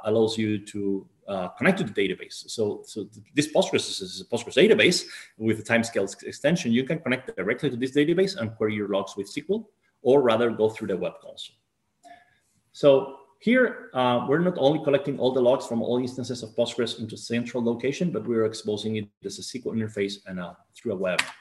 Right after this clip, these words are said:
interface. The web interface looks, uh, similar to this. So, um, it, it's, it's quite powerful. You can see the logs from all clusters, from all pods. You can, uh, do full text search on them. You can select columns. You can filter. Well, you know, you know the stuff.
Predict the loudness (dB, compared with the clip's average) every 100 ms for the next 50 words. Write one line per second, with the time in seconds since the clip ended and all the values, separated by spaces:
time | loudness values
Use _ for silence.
0 | _ _ -12 -12 -12 -16 -18 -20 _ _
1 | _ -4 0 2 2 2 2 2 0 0
2 | -2 -2 0 2 0 -6 -16 -10 -4 -2
3 | 0 0 -4 -6 -2 -2 -2 0 2 0
4 | -2 -2 -2 -4 -8 -10 -10 -12 -14 -12
5 | -6 -4 -2 0 0 6 4 4 -2 -4
6 | -2 2 2 2 -4 -2 0 -2 -2 -4
7 | -2 -2 -2 -6 -16 -20 _ -8 0 0
8 | 0 0 4 4 0 -10 -10 -6 -2 -2
9 | 0 0 -2 -4 -6 -6 -4 -4 -4 -8
10 | -4 -2 -2 -4 0 0 0 -6 -8 -10
11 | -6 -6 -2 0 2 0 -4 -12 -6 -4
12 | -2 -2 -2 -6 -8 -4 -2 -2 0 -2
13 | -2 -8 -16 -18